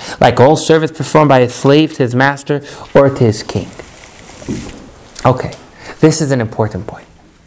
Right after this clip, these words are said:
You may not be able to give birth to these lofty emotions. You know, some people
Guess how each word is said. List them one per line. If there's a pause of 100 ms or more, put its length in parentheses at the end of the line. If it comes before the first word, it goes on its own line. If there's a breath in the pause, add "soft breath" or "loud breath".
(520 loud breath)
You
may
not
be
able
to
give
birth
to
these
lofty
emotions.
You
know,
some
people